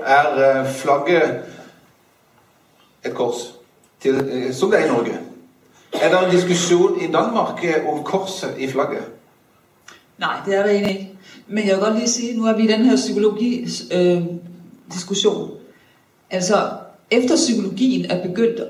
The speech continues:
Speaker 2: at fylde mere, så har folk jo blevet dårligere til at leve deres liv. Altså, i Danmark er der en halv million mennesker, vi er fem millioner mennesker i Danmark, en halv million mennesker er på antidepressiv medicin.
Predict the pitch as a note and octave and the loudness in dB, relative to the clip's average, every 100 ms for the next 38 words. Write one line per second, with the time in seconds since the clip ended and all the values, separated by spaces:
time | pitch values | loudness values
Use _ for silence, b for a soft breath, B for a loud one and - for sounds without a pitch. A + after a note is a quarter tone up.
0 | - F3+ G#3+ G#3 A3+ F#3+ F3+ F#3+ G3 - | -4 -4 0 0 2 0 0 0 0 -2
1 | - - _ _ - A#3 B3 B3+ A#3 G#3+ | -10 -20 _ _ 0 2 4 2 0 -2
2 | A3 F3+ F3 - D3+ C4 C4 B2 B2+ - | -4 -2 0 -2 -2 -4 -4 -4 -6 -14
3 | - - B3 F#3+ F#3+ B3 F3+ F3 G#3 G#3 | -20 -10 -4 0 0 2 0 0 -2 -4
4 | - B B B G3 G3+ G#3 G3 F#3+ G#3 | -6 B B B 0 2 2 0 0 2
5 | G#3 A3+ C4 C4 C4 G3 G3 G3 F#3 F#3 | 2 4 2 0 0 0 0 0 0 0
6 | - - G3 G3 B3 B3+ A3+ A#3+ A3 G3 | -2 -4 -6 -2 0 0 0 0 -2 -4
7 | G#3 - F#3+ F3+ G#3 C#4 A3+ A3 G#3+ G3 | -6 -8 -8 -8 -2 2 4 4 4 0
8 | G3+ - G3 D#3+ E3 F3 - G3 G3 - | -2 0 0 0 0 -2 -2 -6 -6 0
9 | C#4+ C4 G#3+ G#3 A3 G3+ F#3 F#3+ A3 - | 2 2 2 2 4 2 0 0 0 0
10 | G3+ - F3+ - G3 G#3+ - F3+ F3 F3+ | -2 -2 -2 -2 -2 -2 -2 -4 -4 -4
11 | - F#3 E3 D#3+ G3+ - | 0 -2 -2 -4 -6 -6